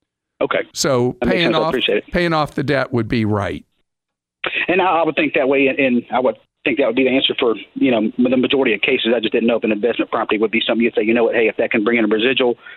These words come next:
Speaker 1: then maybe that would make sense."
Speaker 2: So think about this. So you pay off the, the debt,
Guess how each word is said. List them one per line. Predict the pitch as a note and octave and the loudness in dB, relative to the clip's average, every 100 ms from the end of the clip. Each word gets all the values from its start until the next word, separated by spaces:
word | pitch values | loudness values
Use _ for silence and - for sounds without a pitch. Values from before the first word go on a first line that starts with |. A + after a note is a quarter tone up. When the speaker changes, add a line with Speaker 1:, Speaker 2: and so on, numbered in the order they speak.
| - | -4
Speaker 1:
then | B2+ | 0
maybe | A2 - | 0 2
that | G#2 | 0
would | G2+ | 0
make | G#2 - | 0 -2
sense." | A2 G2+ - - _ _ _ - | -2 -2 -6 -10 _ _ _ -6
Speaker 2:
So | G#3+ | -4
think | - B3 | -2 -2
about | A#3 F#3 D#3 | 0 -2 -2
this. | E3 A2+ - - - _ _ _ _ - | -2 -4 -4 -10 -10 _ _ _ _ -6
So | F3 D3+ C#3 C#3 - | 0 2 2 0 -2
you | D3+ C#3+ | -2 -2
pay | - A3+ | 0 0
off | G#3 E3+ E3 - | 2 0 -2 -4
the, | C#3+ B2+ C3+ - _ _ _ | -2 0 -2 -6 _ _ _
the | - C3 | -8 -4
debt, | B2+ C#3 B2+ A#2 - | -2 0 0 0 -4